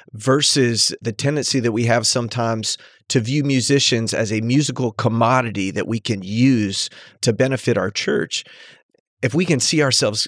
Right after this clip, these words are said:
as disciple makers, it's going to really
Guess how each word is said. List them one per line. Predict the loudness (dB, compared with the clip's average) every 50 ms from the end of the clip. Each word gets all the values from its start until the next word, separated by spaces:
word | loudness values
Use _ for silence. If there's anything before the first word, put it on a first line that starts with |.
| -6 _ 0
as | 0 0 0 -2
disciple | -4 -4 -2 0 0 0 2 2 0 0 0 -2 -4
makers, | -2 -2 -2 -2 -2 -4 -4 -4 -2 -4 -2
it's | -2 -2 -2 -2
going | -4 -4 -4 -2 -2 -4 -4
to | -2 0 0 0 0 0 -2 -4 -6 -10 -14 -12
really | -8 -4 0 2 2 4 4 4 4 2 -2